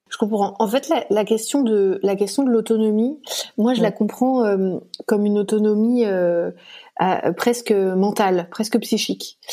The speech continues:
Speaker 1: C'est-à-dire
Speaker 2: Mhm.
Speaker 1: la capacité, une fois de plus, à trouver s-, son, son territoire de liberté dans un cadre.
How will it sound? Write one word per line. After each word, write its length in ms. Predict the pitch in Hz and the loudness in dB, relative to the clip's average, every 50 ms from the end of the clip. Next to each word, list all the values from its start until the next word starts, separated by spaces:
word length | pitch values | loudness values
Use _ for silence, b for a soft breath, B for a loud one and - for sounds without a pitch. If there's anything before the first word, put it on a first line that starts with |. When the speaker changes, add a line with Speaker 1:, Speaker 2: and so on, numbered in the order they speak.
| B B B B B | B B B B B
Speaker 1:
C'est-à-dire 480 | - - - 208 202 196 185 220 254 262 | -4 0 0 2 2 2 2 2 2 2
Speaker 2:
Mhm. 60 | 247 | 2
Speaker 1:
la 100 | 226 196 | 0 0
capacité, 640 | 185 196 190 190 202 208 208 - 214 214 247 262 262 | 2 0 0 0 -2 -2 -2 -4 0 0 2 2 2
une 120 | 240 220 214 | 2 0 2
fois 160 | - 220 202 | 2 0 0
de 60 | 196 | 0
plus, 400 | 196 - 247 262 285 277 - - - - | -2 -2 0 0 0 -2 -6 -8 -6 -2
à 420 | - 202 196 190 190 185 185 180 - - | 0 0 2 2 2 0 0 -2 -2 -4
trouver 360 | - - 269 247 233 254 262 | 0 0 0 2 2 2 0
s-, 300 | 254 - - - - - _ _ | 0 -2 -8 -10 -12 -14 _ _
son, 440 | - - - - 208 202 196 196 190 | -8 -8 -4 -2 -2 -2 -2 -4 -6
son 200 | - - 202 190 | -4 -2 -2 0
territoire 440 | 190 254 240 254 247 254 240 233 214 | 2 2 2 2 0 0 0 2 2
de 80 | 208 | 2
liberté 560 | 202 196 196 196 202 196 196 - 226 233 247 | 2 2 2 2 0 0 -2 0 0 0 2
dans 240 | 226 208 202 196 190 | 0 0 0 2 2
un 100 | 196 190 | 0 0
cadre. 360 | 196 196 175 175 170 175 - | 0 0 -2 -2 -2 -4 -8